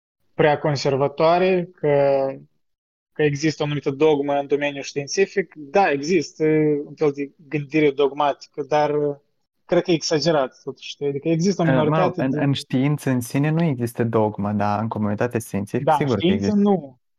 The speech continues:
Speaker 1: dar atunci când se incluși oamenii care nu s-, e, că asta e paradoxul. Omul, omul, felul în care el gândește natural, nu e științific. Deci știința e ceva aparte de om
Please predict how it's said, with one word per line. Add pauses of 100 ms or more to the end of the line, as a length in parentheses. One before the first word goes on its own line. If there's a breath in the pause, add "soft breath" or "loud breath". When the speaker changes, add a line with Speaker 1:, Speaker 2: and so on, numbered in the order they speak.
(200)
Speaker 1:
dar
atunci
când
se
incluși
oamenii
care
nu
s-, (640 loud breath)
e,
că
asta
e
paradoxul.
Omul, (340)
omul, (100)
felul
în
care
el
gândește
natural,
nu
e
științific.
Deci
știința
e
ceva
aparte
de
om